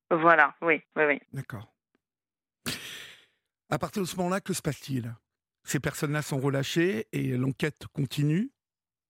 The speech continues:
Speaker 1: L'enquête continue, oui. Et, euh, bon, nous, on est très liés, euh... Nous, la famille Tourny, nous sommes très liés avec, euh,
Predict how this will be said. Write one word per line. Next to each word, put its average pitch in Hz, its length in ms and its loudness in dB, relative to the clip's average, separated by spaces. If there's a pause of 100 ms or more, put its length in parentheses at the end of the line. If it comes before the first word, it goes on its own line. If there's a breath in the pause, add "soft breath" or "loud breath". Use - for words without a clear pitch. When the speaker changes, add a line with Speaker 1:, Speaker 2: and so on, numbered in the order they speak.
(580)
Speaker 1:
L'enquête 190 380 6
continue, 196 560 6
oui. 185 320 2 (520 loud breath)
Et, 160 260 8
euh, 139 600 4
bon, 151 220 -2
nous, 165 100 2
on 165 160 2
est 147 120 4
très 165 200 8
liés, 180 380 6
euh... 143 380 4 (600 loud breath)
Nous, 165 160 4
la 151 160 6
famille 156 340 2
Tourny, 185 520 2
nous 165 100 2
sommes 139 220 -2
très 160 240 6
liés 165 280 2
avec, 139 320 2
euh, - 180 -2